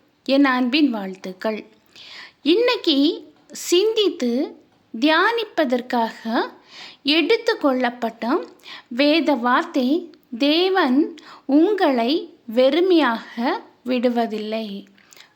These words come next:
ஆம், பிரியமானவர்களே, உங்க வாழ்க்கையில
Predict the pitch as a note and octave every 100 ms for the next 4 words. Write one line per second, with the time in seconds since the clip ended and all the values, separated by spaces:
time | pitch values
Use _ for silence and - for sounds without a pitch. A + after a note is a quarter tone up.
0 | - A#3+ B3 B3 C4 C4 C4 B3 B3+ B3
1 | B3 B3 C4 B3+ A#3 C#4+ F4 - - -
2 | - D4 D4 C#4 C#4 C#4+ F4 A4+ - F#4
3 | C4+ A3+ G#3 B3